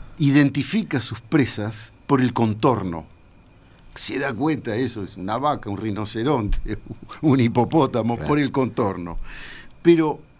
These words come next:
Speaker 1: la manera de que haya rayas transversales para un lado y otro,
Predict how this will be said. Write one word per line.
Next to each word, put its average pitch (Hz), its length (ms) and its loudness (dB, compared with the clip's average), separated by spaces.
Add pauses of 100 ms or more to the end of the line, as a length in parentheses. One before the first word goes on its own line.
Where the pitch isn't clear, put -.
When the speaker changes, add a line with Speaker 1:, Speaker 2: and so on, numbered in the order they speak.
(160)
Speaker 1:
la 156 160 0
manera 196 360 2
de 175 220 4
que 160 160 0
haya 170 200 2
rayas 160 420 0
transversales 113 800 0
para 110 220 -2
un 117 80 0
lado 123 240 2
y 117 100 0
otro, 107 380 0